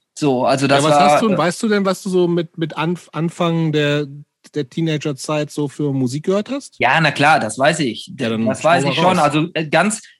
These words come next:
Speaker 1: ganz klar und so und ganz, ganz prägender Einfluss war von mir, ähm, äh, solche, so, so Bands wie House Martins und, äh, Smiths und so, solche Sachen, ne? Also eher so,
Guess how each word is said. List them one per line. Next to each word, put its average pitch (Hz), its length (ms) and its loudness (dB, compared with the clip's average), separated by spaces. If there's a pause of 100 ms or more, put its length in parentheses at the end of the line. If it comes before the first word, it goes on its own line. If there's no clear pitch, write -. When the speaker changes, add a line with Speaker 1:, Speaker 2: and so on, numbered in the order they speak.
(180)
Speaker 1:
ganz 185 400 0 (100)
klar 175 640 4
und 165 140 0
so 170 340 2
und 143 140 -2
ganz, 175 340 0 (100)
ganz 175 300 0
prägender 165 500 0
Einfluss 151 640 -2 (340)
war 143 200 4
von 147 200 0
mir, 147 560 2
ähm, 123 800 -2 (260)
äh, - 380 -10
solche, 143 340 0
so, 143 260 0
so 139 120 -2
Bands 143 380 2
wie 143 100 0
House 135 320 0
Martins 123 540 -2
und, 123 260 -12
äh, 123 240 -2
Smiths - 600 -4
und 110 200 -8
so, 107 300 -4
solche 107 300 -6
Sachen, 113 260 -8
ne? 123 160 0
Also 139 160 2
eher 147 300 4
so, 135 480 0